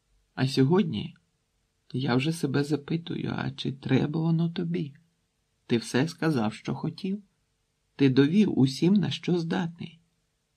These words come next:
Ти увійшов в історію. Що ти ще хочеш? "Ваша кава, містере Сікорський", зайшла секретарка. "Дякую".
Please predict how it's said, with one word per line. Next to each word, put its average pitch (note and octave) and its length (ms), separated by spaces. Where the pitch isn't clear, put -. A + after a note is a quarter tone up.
Ти F3+ 360
увійшов C3+ 840
в - 140
історію. F3 720
Що - 260
ти C#3 140
ще G3+ 260
хочеш? - 600
"Ваша B3+ 360
кава, C4 320
містере C3+ 400
Сікорський", C#3+ 760
зайшла C3 380
секретарка. C3+ 760
"Дякую". C#3 540